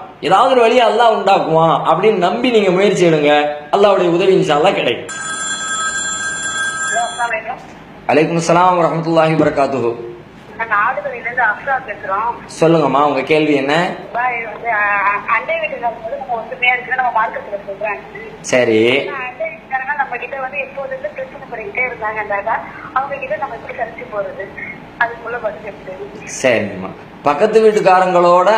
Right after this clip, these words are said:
Speaker 1: அனுசரிச்சு வாழணும் அப்படின்னு மார்க்கத்துல சொல்லப்பட்டிருக்கு, ரொம்பவே வலியுறுத்தப்பட்டிருக்கிறது. எந்த அளவுக்கு மார்க்கத்துல வலியுறுத்தப்பட்டிருக்குன்னா, ரசூலுல்லாஹ் ஒரு தடவை சொல்றாங்க, "ஜிப்ரீல் வந்து இதை எனக்கு வலியுறுத்தி கொண்டே இருந்தார், அவர் வந்து ஒரு கட்டத்துல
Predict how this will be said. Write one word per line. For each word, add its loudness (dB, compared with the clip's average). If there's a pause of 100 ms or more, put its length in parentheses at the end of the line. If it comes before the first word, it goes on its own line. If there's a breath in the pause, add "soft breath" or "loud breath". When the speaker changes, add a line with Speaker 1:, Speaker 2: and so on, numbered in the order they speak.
(120)
Speaker 1:
அனுசரிச்சு 2
வாழணும் 4 (360)
அப்படின்னு 2
மார்க்கத்துல 4
சொல்லப்பட்டிருக்கு, 2 (140)
ரொம்பவே 4
வலியுறுத்தப்பட்டிருக்கிறது. 4 (420)
எந்த 4
அளவுக்கு 6
மார்க்கத்துல 2
வலியுறுத்தப்பட்டிருக்குன்னா, 4
ரசூலுல்லாஹ் 4
ஒரு 4
தடவை 4
சொல்றாங்க, 4 (600)
"ஜிப்ரீல் 6
வந்து 4
இதை 6
எனக்கு 2
வலியுறுத்தி 4
கொண்டே 4
இருந்தார், 4 (400)
அவர் 4
வந்து 6
ஒரு 4
கட்டத்துல 4